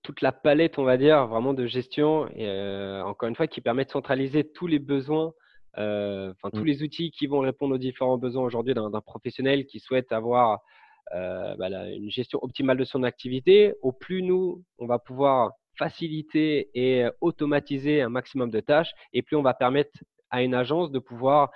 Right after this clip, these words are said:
Speaker 1: se concentrer sur son cœur de métier, qui est, euh, d'aller, euh, euh, aller à la recherche de nouveaux mandats, de pouvoir, euh, améliorer la relation avec l'ensemble de ses propriétaires,
Speaker 2: Mhm.
Speaker 1: avec d'autres partenaires, et se concentrer vraiment sur son cœur d'activité.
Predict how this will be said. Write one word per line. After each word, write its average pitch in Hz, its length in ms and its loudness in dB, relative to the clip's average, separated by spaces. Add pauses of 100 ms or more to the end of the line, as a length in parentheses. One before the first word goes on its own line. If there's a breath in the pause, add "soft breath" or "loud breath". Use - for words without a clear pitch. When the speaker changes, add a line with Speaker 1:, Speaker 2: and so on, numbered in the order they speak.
(140 loud breath)
Speaker 1:
se - 180 -16
concentrer 160 480 -6
sur 135 160 -10
son 123 140 -6
cœur 120 160 -4
de 113 80 -2
métier, 107 360 -2
qui 147 200 -2
est, 139 120 0 (300 soft breath)
euh, 101 720 -4
d'aller, 120 420 2
euh, 107 180 -2 (360 soft breath)
euh, 98 460 -8 (1800)
aller 123 160 0
à 127 60 6
la 123 100 4
recherche 127 320 -2
de 123 80 -4
nouveaux 123 280 0
mandats, 139 440 2
de 143 120 0
pouvoir, 123 600 2 (340 loud breath)
euh, 104 120 -2 (100)
améliorer 139 540 2
la 127 100 4
relation 135 480 0
avec 120 220 -2
l'ensemble 123 260 -6
de 117 60 -6
ses - 120 -6
propriétaires, 123 680 -2
Speaker 2:
Mhm. 165 40 2
Speaker 1:
avec 123 180 -4
d'autres 139 200 -6
partenaires, 135 540 0 (260 loud breath)
et 127 140 4
se - 120 -6
concentrer 127 480 -4
vraiment 135 300 0
sur - 180 -16
son 127 140 -12
cœur 120 160 -6
d'activité. 107 500 -8